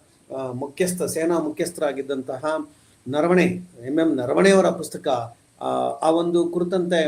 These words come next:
ದೊಡ್ಡ ಚರ್ಚೆ ನಡೀತಾ ಇದೆ. ಅಂದ್ರೆ, ಆ ಪುಸ್ತಕವನ್ನು ನಾವು ಪ್ರಕಟಿಸಿಯೇ ಇಲ್ಲ ಅಂತ ಹೇಳಿ ಪೆಂಗ್ವಿನ್ ಪ್ರಕಾಶನ ಹೇಳ್ತಾ ಇದೆ. So, ಆದ್ರೆ ಪೆಂಗ್ವಿನ್ ಪ್ರಕಾಶನ, ಪೆಂಗ್ವಿನ್ ಪ್ರಕಾಶನ ಹೇಳಿದ್ರು ಕೂಡ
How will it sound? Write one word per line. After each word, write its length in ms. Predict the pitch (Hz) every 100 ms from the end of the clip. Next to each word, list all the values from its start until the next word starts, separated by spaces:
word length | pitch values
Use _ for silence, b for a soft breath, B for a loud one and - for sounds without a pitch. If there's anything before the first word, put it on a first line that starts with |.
| 135
ದೊಡ್ಡ 220 | 139 147 160
ಚರ್ಚೆ 380 | 151 123 113
ನಡೀತಾ 320 | 151 143 139 135
ಇದೆ. 160 | 143
ಅಂದ್ರೆ, 580 | 147 160 220 202 220 B B B _ -
ಆ 140 | 165
ಪುಸ್ತಕವನ್ನು 480 | 190 190 202 220 214
ನಾವು 140 | 208
ಪ್ರಕಟಿಸಿಯೇ 640 | 185 135 170 180 196 214 208
ಇಲ್ಲ 260 | 196 190
ಅಂತ 240 | 180 175 170
ಹೇಳಿ 520 | 170 175 156 110 95 _ _ _ _ _ _ _ _ _ _ _ _ _ _ _ _ B B B B -
ಪೆಂಗ್ವಿನ್ 480 | 165 185 196 208 175
ಪ್ರಕಾಶನ 440 | 156 160 160 151
ಹೇಳ್ತಾ 420 | 139 139 135 135
ಇದೆ. 460 | 131 160 170 - _ -
So, 60 | 208
ಆದ್ರೆ 320 | 214 233 180
ಪೆಂಗ್ವಿನ್ 440 | 202 220 247 240
ಪ್ರಕಾಶನ, 480 | 214 190 196 185 165
ಪೆಂಗ್ವಿನ್ 600 | 123 - 143 170 214 208
ಪ್ರಕಾಶನ 580 | 175 180 190 190 196 185
ಹೇಳಿದ್ರು 420 | 175 185 208 208
ಕೂಡ 160 | 170